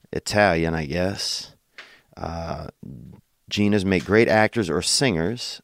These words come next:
Uh, my mother could not do either of those. Um, and some of 'em just can be good writers, it says. Is an English baby name.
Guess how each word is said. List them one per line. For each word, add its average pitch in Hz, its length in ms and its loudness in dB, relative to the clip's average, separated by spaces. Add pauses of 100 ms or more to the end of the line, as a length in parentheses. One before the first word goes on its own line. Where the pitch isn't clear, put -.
Uh, 113 280 -4
my 107 140 -2
mother 90 240 0
could 87 180 -4
not 85 180 -2
do 80 200 -6
either 104 300 4
of 71 60 0
those. 69 420 -4 (560)
Um, 78 560 -4 (380)
and 85 120 -8
some 107 180 0
of 101 100 2
'em 95 60 0
just 90 180 -4
can 95 100 -2
be 87 100 0
good 85 220 2
writers, 82 500 0
it - 80 -10
says. - 520 -6 (500)
Is 82 140 -6
an 80 80 -2
English 107 400 0
baby 95 360 4
name. 73 460 -6